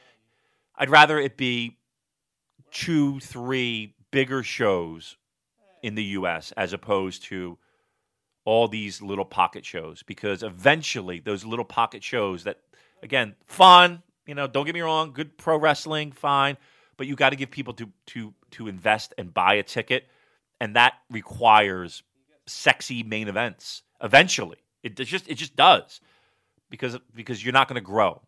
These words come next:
if you don't. Um, so yeah, I, I'm, I'm in the boat of make, let's make these shows special,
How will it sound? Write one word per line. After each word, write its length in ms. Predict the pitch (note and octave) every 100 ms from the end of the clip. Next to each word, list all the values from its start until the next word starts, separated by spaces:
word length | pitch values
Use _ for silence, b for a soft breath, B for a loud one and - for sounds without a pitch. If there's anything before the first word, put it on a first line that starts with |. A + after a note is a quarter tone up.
| _
if 120 | G2+
you 80 | G2+
don't. 260 | - D#2 - _ _ -
Um, 440 | F#2 F#2 F2+ F2+ _ _ _ _ _
so 160 | -
yeah, 260 | G#2 B2 G2+ - _ -
I, 140 | G2+
I'm, 240 | F#2+ G#2 A2
I'm 200 | G2 G#2
in 80 | G#2+
the 60 | G#2
boat 280 | G2+ G2 G2+
of 480 | F#2+ F#2+ F#2 F#2 _ _ _ _ _ _ _ _ _
make, 240 | G#2 A#2+ B2
let's 160 | A#2
make 160 | B2 A#2+
these 140 | B2
shows 320 | - A2+ G#2+
special, 640 | - - A#2 A2 A2+ G2+